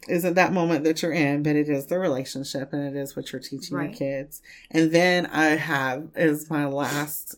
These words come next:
Speaker 1: point, my last R is to rejoice.
Speaker 2: Mm-hmm.
Speaker 1: Because at that point, um,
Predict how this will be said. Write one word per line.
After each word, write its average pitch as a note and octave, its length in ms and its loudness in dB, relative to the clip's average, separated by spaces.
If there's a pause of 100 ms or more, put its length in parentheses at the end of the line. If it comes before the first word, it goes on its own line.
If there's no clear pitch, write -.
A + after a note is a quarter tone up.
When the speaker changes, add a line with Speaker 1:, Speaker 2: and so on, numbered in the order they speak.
(200)
Speaker 1:
point, C#3 460 -4 (200)
my D#3 140 -6
last D3+ 300 -4 (100)
R D3 340 2
is - 200 -4
to G3 180 -4
rejoice. D3+ 760 -6 (140)
Speaker 2:
Mm-hmm. F#3+ 400 -14
Speaker 1:
Because D#3 600 2
at E3 220 -2
that G3+ 320 4
point, D#3+ 640 0 (540)
um, D3 640 2